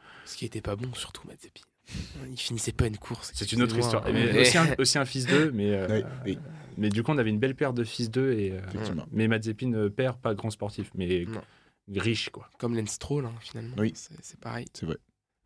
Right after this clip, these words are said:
Speaker 2: Mm.
Speaker 3: Comme Carlos
Speaker 1: C'est
Speaker 3: Sainz,
Speaker 1: pareil.
Speaker 3: même si
Speaker 1: Comme
Speaker 3: son
Speaker 1: Carlos
Speaker 3: père a
Speaker 1: Sainz.
Speaker 3: beaucoup plus réussi, pour le
Speaker 1: Ouais.
Speaker 3: coup.
Speaker 2: Ouais. Et Carlos Sainz réussit plus tôt, lui.
Speaker 3: Ouais.
Speaker 1: Ouais.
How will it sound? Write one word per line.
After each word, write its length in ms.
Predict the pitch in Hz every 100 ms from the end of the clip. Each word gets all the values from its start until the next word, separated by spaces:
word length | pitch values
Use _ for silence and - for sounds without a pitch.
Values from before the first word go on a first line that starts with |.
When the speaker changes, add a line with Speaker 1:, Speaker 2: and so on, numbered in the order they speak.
| -
Speaker 2:
Mm. 60 | - -
Speaker 3:
Comme 160 | - 101
Carlos 180 | 101 95
Speaker 1:
C'est 160 | - 92
Speaker 3:
Sainz, 200 | 98 - _ _
Speaker 1:
pareil. 120 | -
Speaker 3:
même 60 | 92
si 60 |
Speaker 1:
Comme 60 | 113
Speaker 3:
son 60 | 98
Speaker 1:
Carlos 160 | 85 110
Speaker 3:
père 100 | 95
a 180 | 82 78
Speaker 1:
Sainz. 100 | 82
Speaker 3:
beaucoup 180 | 90 90
plus 180 | 101 -
réussi, 300 | 85 - - _ _
pour 140 | -
le 60 | 82
Speaker 1:
Ouais. 40 |
Speaker 3:
coup. 80 | - -
Speaker 2:
Ouais. 120 | 107 -
Et 60 | 104
Carlos 220 | 101 104
Sainz 200 | 131 135
réussit 320 | - 107 - 104
plus 120 | -
tôt, 100 | -
lui. 120 | 92 - _ _
Speaker 3:
Ouais. 80 |
Speaker 1:
Ouais. 60 | 95